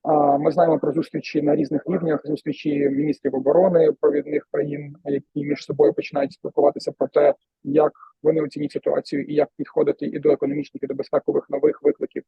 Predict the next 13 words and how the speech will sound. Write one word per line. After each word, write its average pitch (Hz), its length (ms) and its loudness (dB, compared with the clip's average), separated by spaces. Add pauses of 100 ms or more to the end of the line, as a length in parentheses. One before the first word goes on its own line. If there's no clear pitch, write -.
(520)
Ем, 143 1000 0
тому - 220 -2
Німеччина 151 380 -2
і - 40 -6
Франція 139 360 -2
вже 135 180 -2
ведуть 131 240 -4
діалог, 143 380 2
ми 139 100 -4
знаємо 151 380 -4
про 147 120 -4
це, 147 320 -2
і 147 360 -12